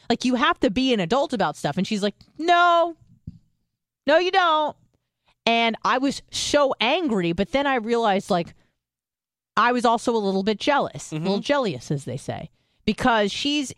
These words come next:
Speaker 1: in a very unique situation where her family has fucking money. And they're also, I'll just say they're Persian. So the culture, and we talked about this, uh, on Wednesday when I called her,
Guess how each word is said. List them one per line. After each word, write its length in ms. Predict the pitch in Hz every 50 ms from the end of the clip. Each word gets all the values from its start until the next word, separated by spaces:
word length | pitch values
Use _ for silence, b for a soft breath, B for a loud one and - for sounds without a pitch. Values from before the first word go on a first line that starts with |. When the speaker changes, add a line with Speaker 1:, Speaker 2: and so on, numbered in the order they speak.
| _ -
Speaker 1:
in 140 | 208 208 190
a 120 | 185 170 165
very 480 | 160 151 151 202 214 226 233 226 220
unique 460 | 208 190 170 175 175 180 190 220 -
situation 680 | - - 208 - - 190 185 214 233 - - 180 165 156 B B B B B B
where 120 | B 196
her 100 | 196 226
family 600 | - - - 175 156 170 185 190 202 208 208 - _ _ _ _ _ _ -
has 180 | - 135 143 -
fucking 360 | - 165 147 - - 240 247
money. 460 | 262 330 453 480 302 185 131 151 - _ _ _ _ _ _ _ _ _ _ _ _ _ _ _ _ _ _ _ _ _ _ -
And 180 | 190 196 196
they're 140 | 196 202 -
also, 640 | 165 170 175 170 - - 202 185 196 214 220 - - _ -
I'll 100 | 170 170
just 160 | 185 180 -
say 100 | 190 170
they're 160 | 165 185 196
Persian. 600 | 190 - 320 349 381 349 262 214 160 131 - - - _ _ _ _ _ _ _ _ _ _ _
So 560 | - - - 247 226 214 208 208 202 196 185 - - _ _ _ _ _ _ _ _ _ _ - - _ _ -
the 480 | 180 165 160 160 175 208 214 190 170 - _ _ _ _ _ -
culture, 540 | - - 302 349 339 - - 226 185 185 208
and 260 | - 175 175 170 175
we 100 | 202 180
talked 280 | - 208 202 208 -
about 180 | 202 180 170 170
this, 300 | 170 165 160 - - - _ _ _ -
uh, 40 | 156 160
on 500 | 160 160 156 156 143 - 160 160 156 165
Wednesday 340 | 208 262 294 262 - 185
when 140 | 160 160 151
I 40 | 151
called 220 | 147 240 262 262 214
her, 100 | 180